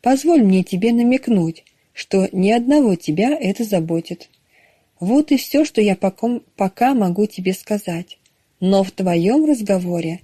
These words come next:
со мной нет ничего неверного. Вообще ничего.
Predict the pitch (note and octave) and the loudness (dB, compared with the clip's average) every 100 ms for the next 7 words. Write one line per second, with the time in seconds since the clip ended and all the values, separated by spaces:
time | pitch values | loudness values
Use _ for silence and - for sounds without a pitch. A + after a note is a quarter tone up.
0 | _ - G3 F#3+ F3+ E3 - - G3 D4 | _ -4 -2 0 -2 -4 -10 -8 -2 0
1 | D4+ F#3+ - G3+ F#3 G3+ A#3+ G3+ E3+ E3+ | 0 -2 -2 -2 0 0 0 0 -2 -6
2 | E3+ F#3 _ _ _ _ - F3+ A3+ - | -10 -14 _ _ _ _ -6 -2 -2 -2
3 | A3 E3 E3 - G3+ F3 E3+ | -2 0 -2 -2 -4 -4 -10